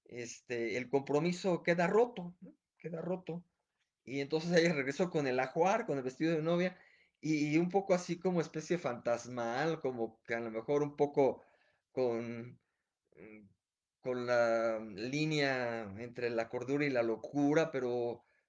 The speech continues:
como que ella se viste de novia y anda por allí, ¿no? En su, en su propia casa.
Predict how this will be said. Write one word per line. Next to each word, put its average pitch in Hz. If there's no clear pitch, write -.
como 131
que 147
ella 151
se 139
viste 147
de 117
novia 135
y 127
anda 131
por 123
allí, 147
¿no? 185
En 208
su, 101
en -
su 101
propia 127
casa. 143